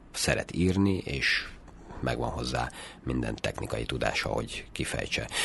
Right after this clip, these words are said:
Úgyhogy m-, azt gondolom, hogy mondjuk van nagyjából egy tucat tehetséges, ö,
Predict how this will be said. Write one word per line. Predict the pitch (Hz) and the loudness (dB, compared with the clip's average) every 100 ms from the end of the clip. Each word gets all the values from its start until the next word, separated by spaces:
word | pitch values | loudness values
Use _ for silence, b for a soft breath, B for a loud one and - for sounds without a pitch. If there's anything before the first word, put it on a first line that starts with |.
| B | B
Úgyhogy | 104 - 110 113 | 4 8 8 6
m-, | 104 110 | 4 4
azt | - 113 - | 6 2 2
gondolom, | 85 85 | -2 0
hogy | 85 | 4
mondjuk | 85 85 B B B | 4 2 B B B
van | 87 90 | 2 4
nagyjából | 80 76 69 65 69 67 65 - - - - - - - 57 - - | 6 6 4 2 4 2 2 -2 -12 -20 -20 -20 -20 -18 -16 -18 -6
egy | 73 - - | -6 -6 -6
tucat | - 85 - 62 - | 0 0 2 -2 0
tehetséges, | 67 64 60 - 60 62 - - | 0 0 0 0 2 2 2 2
ö, | 62 60 | 2 2